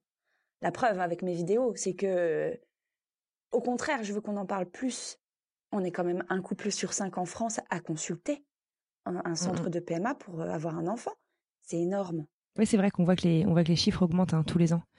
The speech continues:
Speaker 2: Non, c'est
Speaker 1: Bien sûr.
Speaker 2: impressionnant. Et c'est aussi
Speaker 1: Ouais.
Speaker 2: le, le but, euh, de, de ce podcast, c'est, euh, de, de libérer
Speaker 1: De
Speaker 2: la parole,
Speaker 1: libérer
Speaker 2: que
Speaker 1: la,
Speaker 2: ce
Speaker 1: cette,
Speaker 2: soit,
Speaker 1: bien sûr.
Speaker 2: que ce soit normal d'en parler,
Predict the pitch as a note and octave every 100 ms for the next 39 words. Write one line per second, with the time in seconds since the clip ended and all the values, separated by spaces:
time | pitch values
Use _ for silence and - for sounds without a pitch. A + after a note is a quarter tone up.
0 | - - - F3+ E3+ E3 D#3 F3 - E3+
1 | D#3+ F3+ - E3+ E3+ - G3 E3+ - -
2 | G3 F3 G3 - F#3 F3+ F3+ F3+ F3 F#3
3 | G3+ B3 D#4 - - F3 E3+ D#3+ _ -
4 | - _ _ _ - E3+ F3+ - F#3 E3+
5 | F3 F3 F3+ F3+ F3+ G#3+ G3 G#3 A3+ F3+
6 | E3 - F#3+ F#3+ F#3 D#3+ D#3+ F#3+ - -
7 | A#3 - _ _ _ _ _ _ _ _
8 | _ F3+ - E3+ - - F#3 E3+ F3 E3+
9 | E3+ F3+ G3 F3 E3 - D#3+ F3 F3 G#3
10 | A3+ G3+